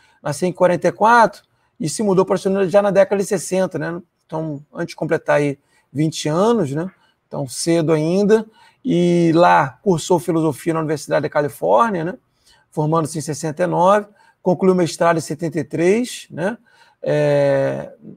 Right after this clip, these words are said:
na Universidade de Win-, Wisconsin, né? Madison, Madison,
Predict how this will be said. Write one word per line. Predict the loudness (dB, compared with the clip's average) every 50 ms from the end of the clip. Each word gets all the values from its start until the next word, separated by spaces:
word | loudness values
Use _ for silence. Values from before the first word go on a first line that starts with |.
| _ -10
na | -6 -4
Universidade | -4 -4 -4 -4 -2 0 0 0 0
de | 0 0
Win-, | -2 -2 -2 -4 -8 _ -4
Wisconsin, | 0 0 0 -2 -4 -4 -4 -4 -4 -4 -8 -12 -14 -18 -18 -20 _ _ _ _ _ _ _
né? | -6 -6 -6 -6 _ -8
Madison, | -4 -2 2 2 2 2 0 -2 -6 -6 -4 -2
Madison, | 0 4 4 4 4 2 -2 -6 -8 -8